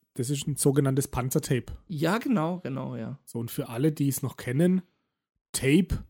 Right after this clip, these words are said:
Speaker 1: war früher, früher, früher, früher, früher
Speaker 2: Mhm.
Speaker 1: ein Kassettendeck. Da habe ich im Marco Letsch auch eins gebracht
Speaker 2: Ja.
Speaker 1: von Sony.
Speaker 2: Mhm.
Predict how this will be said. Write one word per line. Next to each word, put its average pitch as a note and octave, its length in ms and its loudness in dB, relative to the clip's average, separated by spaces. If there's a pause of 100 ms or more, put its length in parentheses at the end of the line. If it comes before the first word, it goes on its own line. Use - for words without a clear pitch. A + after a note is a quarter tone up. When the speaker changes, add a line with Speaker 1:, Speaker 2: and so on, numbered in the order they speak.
(340)
Speaker 1:
war A2+ 160 -4
früher, E3+ 680 4
früher, D#3 340 10
früher, C#3+ 340 8
früher, C3 280 6
früher C3 440 4 (380)
Speaker 2:
Mhm. C3 360 -6 (220)
Speaker 1:
ein A#2+ 200 -6
Kassettendeck. - 760 -8 (840)
Da A#2 80 -6
habe D3+ 140 4
ich D#3 80 8
im E3 80 10
Marco D3 280 8
Letsch F3 220 8
auch D3+ 120 2
eins C#3 200 2
gebracht - 480 -4 (160)
Speaker 2:
Ja. G#2 160 -2
Speaker 1:
von C#3 120 4
Sony. F#3+ 460 8 (120)
Speaker 2:
Mhm. C#3 300 -6